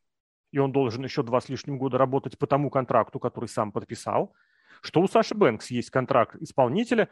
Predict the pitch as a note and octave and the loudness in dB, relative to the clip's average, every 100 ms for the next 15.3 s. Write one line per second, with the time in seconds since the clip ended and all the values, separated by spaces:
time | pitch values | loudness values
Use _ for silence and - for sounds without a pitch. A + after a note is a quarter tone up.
0 | _ - C3+ B2+ - - A#2+ G3+ F#3+ C#3 | _ -2 0 0 -2 -4 0 2 4 4
1 | D3 - C3+ A2 - - _ _ _ _ | 2 2 2 0 -6 -20 _ _ _ _
2 | _ _ _ _ _ _ _ _ _ D3 | _ _ _ _ _ _ _ _ _ -2
3 | C#3+ C#3 E3 D3 C#3 F3 - D3+ - D#3+ | -2 4 4 4 4 2 2 0 2 2
4 | A3 A#3+ - - G3 - D3 C4 - D3+ | 4 2 2 2 4 4 4 4 2 0
5 | G#3 D#3 E3+ - - G3+ F3 D#3 F#3 - | 0 0 -6 -8 -2 -2 -2 -2 -2 -2
6 | F3 - E3+ D#3+ E3+ D#3+ E3 D3 C#3 A3 | -4 0 -2 0 0 -2 -2 -2 2 2
7 | D#4 G#3+ - D3+ D3+ A#2 A2+ C#3+ F3 - | 2 -2 0 0 0 -2 -4 -4 -4 -2
8 | F#3 F3+ C#3 - F#3 - D#3 C#3+ E3 D3+ | -2 0 -2 -2 -4 0 2 4 4 4
9 | C#3+ - - F3 C#4+ G#3 C3+ D3+ F3+ E3+ | 0 -4 -8 -4 0 2 2 2 0 -2
10 | D3+ - E3+ D#3 - D#3+ D3+ D#3 C#3 - | -4 -4 -2 -2 -4 -6 -4 -4 -4 -8
11 | - _ - C#3 D3 C#3+ E3+ E3+ F#3 B3 | -20 _ -8 -6 -6 -6 -2 0 0 0
12 | A3 G#3+ - C#3+ E3 D3 C#3 B2+ A#2+ D3+ | 0 -2 -4 -2 -2 -2 -2 -4 -6 -10
13 | C#3+ C3 C3 B2 D#3+ D#3+ C3+ B2 C#3+ D3+ | -4 -2 0 4 4 4 -2 -4 -4 -6
14 | - C#3 C3 A#2+ - D3 C#3 C3 A#2 - | -6 -8 -4 -4 -4 -4 -4 -6 -8 -10
15 | B2+ G#2 G2+ | -12 -12 -16